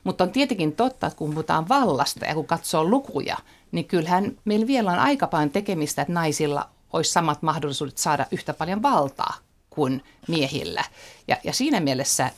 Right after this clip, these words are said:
meillä on paljon vielä tekemistä. Et siinä mun mielestä ei, ei ole niinku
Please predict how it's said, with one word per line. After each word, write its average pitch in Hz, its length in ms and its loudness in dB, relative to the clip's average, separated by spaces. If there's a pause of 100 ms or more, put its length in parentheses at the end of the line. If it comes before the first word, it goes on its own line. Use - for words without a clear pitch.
meillä 165 320 2
on 151 160 -2
paljon 151 380 0
vielä - 220 -6 (140)
tekemistä. 131 560 -4
Et 143 100 -6
siinä 226 240 0
mun 160 120 -4
mielestä 151 300 -4
ei, 175 160 0
ei 180 200 2
ole 180 80 2
niinku 190 240 -4